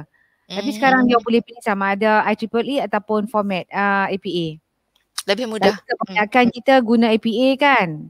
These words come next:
Speaker 2: Hmm.
Speaker 1: Hmm.
Speaker 2: <laughs> Tapi, ah, dia tertakluk kepada tu jugalah, kepada
Speaker 1: Ya,
Speaker 2: cara.
Speaker 1: tertakluk kepada ni kan, ah.
Speaker 2: Hmm.
Speaker 1: Tapi s-, a-, actually benda ni, um, ah, bergantung, eh, sebab dia bergantung kepada apa requirement.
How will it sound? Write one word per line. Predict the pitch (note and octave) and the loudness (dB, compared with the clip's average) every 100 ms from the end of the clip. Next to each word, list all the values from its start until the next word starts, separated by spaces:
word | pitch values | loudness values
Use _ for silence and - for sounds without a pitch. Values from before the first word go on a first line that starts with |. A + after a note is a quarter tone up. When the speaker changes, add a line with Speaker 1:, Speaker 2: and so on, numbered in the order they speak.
| _ _ | _ _
Speaker 2:
Hmm. | F#3+ G3+ F3 E3+ | -4 -4 -4 -8
Speaker 1:
Hmm. | G#3 | -6
Speaker 2:
<laughs> | E3+ - - - E3 D3+ D3+ | -4 -4 -6 -8 -6 -6 -4
Tapi, | F#3+ A#3+ A#3 | 0 4 4
ah, | E3+ | 4
dia | F3+ | 2
tertakluk | - - E3 G3+ | 0 0 -2 -4
kepada | - F#3 G3 | -4 -4 -4
tu | F#3+ | -6
jugalah, | F#3 F3+ E3+ F3+ | -6 -4 0 -2
kepada | - - F3 F3 | -2 -4 -4 -2
Speaker 1:
Ya, | F3 | 2
Speaker 2:
cara. | A3 F3 | 4 4
Speaker 1:
tertakluk | F3 F3 F3 E3+ | 2 2 2 0
kepada | F3 G#3 - G3+ G3+ G3 G3+ | -2 -4 0 2 4 2 0
ni | A3 | 0
kan, | A#3+ G#3+ F#3 | 0 0 -2
ah. | F3+ E3 E3 F3 E3+ - | -4 -6 -8 -10 -12 -18
Speaker 2:
Hmm. | E3 D#3+ D#3 D#3+ F#3+ _ - | -18 -16 -16 -20 -20 _ -10
Speaker 1:
Tapi | G#3+ F#4 | 0 0
s-, | - | 2
a-, | B3+ C4 | 2 2
actually | B3 C#4 D4+ F4 | 0 0 0 2
benda | C4+ C4+ | 2 2
ni, | D4 D#4 D#4 | 2 0 -2
um, | B3+ A3 G#3+ G#3+ G#3+ G#3+ G#3 - - - _ _ | 2 4 4 4 2 -2 -6 -12 -20 -20 _ _
ah, | G3 G#3 G3+ F3+ | 0 2 2 0
bergantung, | F#3+ G#3+ B3 C4+ D#4+ A#3+ | -4 0 2 4 2 4
eh, | A#3+ | 2
sebab | C#4 A3+ A3+ F3 | 0 0 0 2
dia | A3 | -2
bergantung | G#3 A#3+ A#3 B3 | -2 -2 0 0
kepada | A3+ A#3+ A#3 A#3+ A#3 A#3 A#3 A#3 | 0 0 2 2 4 4 2 0
apa | G#3+ G#3+ - | -2 -6 -2
requirement. | A3+ A#3 - B3 B3+ C4 A3 E3 | 0 0 2 2 4 2 0 -2